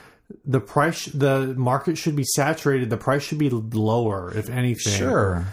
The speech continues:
Speaker 1: Um, so
Speaker 2: I still say
Speaker 1: I don't
Speaker 2: that there
Speaker 1: know.
Speaker 2: must be a different haggling culture up there.
Speaker 1: It's possible. Or
Speaker 2: Like,
Speaker 1: maybe
Speaker 2: people start much higher to, for people who haggle.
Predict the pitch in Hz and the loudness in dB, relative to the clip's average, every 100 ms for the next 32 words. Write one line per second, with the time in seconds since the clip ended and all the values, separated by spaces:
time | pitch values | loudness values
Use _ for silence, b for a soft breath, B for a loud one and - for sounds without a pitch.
0 | B B B _ - 117 110 107 104 101 | B B B _ -2 0 2 0 0 -2
1 | 101 - - _ _ - - - 131 123 | -6 -10 -20 _ _ -6 -2 0 2 2
2 | 120 117 113 113 110 190 254 - 175 - | 0 0 0 0 2 2 2 2 0 2
3 | - 135 - 147 127 123 120 123 127 - | 4 4 6 4 4 4 2 0 0 2
4 | 117 98 87 127 - 117 104 - 110 113 | 2 2 2 0 2 2 2 -2 -2 0
5 | 120 113 107 98 95 90 b b b b | 2 2 2 2 2 -2 b b b b
6 | b _ _ - 120 107 113 98 - 95 | b _ _ 0 2 2 2 2 2 0
7 | 71 95 - - - - - _ _ 170 | 0 -4 -10 -20 -18 -18 -20 _ _ 0
8 | 147 - 151 143 135 107 110 127 135 160 | 0 2 2 2 0 0 2 4 6 6
9 | 170 202 147 - - 139 131 131 - 131 | 6 6 4 4 2 4 2 0 2 4
10 | 131 135 139 135 127 113 107 - _ _ | 4 6 2 0 2 0 0 -14 _ _
11 | _ - - 131 117 - 127 123 104 107 | _ -12 0 2 2 2 0 2 4 4
12 | 101 101 95 - | 4 2 0 -4